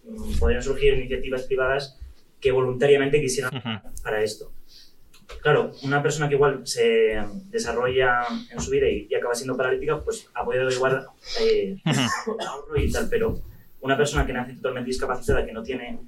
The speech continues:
Speaker 1: esos medios, en una sociedad que no, que no quieren,
Speaker 2: Ujú.
Speaker 1: que no, voluntariamente no se quiere pagar, creo que me estás entendiendo.
Speaker 2: Sí, sí, sí, sí,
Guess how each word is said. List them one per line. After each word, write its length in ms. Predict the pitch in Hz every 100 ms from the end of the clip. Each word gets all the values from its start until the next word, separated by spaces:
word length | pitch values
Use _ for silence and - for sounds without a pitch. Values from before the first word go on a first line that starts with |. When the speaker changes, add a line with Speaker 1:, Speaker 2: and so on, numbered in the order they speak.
| - - - -
Speaker 1:
esos 840 | 135 131 135 120 120 113 - - -
medios, 560 | 131 135 151 - - _ - - - - - - _ -
en 200 | 127 120
una 120 | 135
sociedad 320 | 135 139 147 -
que 80 |
no, 280 | 117 120 123
que 100 | 123
no 140 | 117 123
quieren, 400 | 131 127 117 - -
Speaker 2:
Ujú. 160 | 117 110 113
Speaker 1:
que 80 |
no, 200 | 233 - -
voluntariamente 500 | 233 214 196 - 131
no 60 |
se 80 | -
quiere 140 | -
pagar, 300 | - 135 - - - - -
creo 160 | - 135
que 60 | 123
me 60 |
estás 180 | 120 131
entendiendo. 420 | 120 123 120 117 -
Speaker 2:
Sí, 120 | 180
sí, 80 | 175
sí, 140 | 160
sí, 180 | 131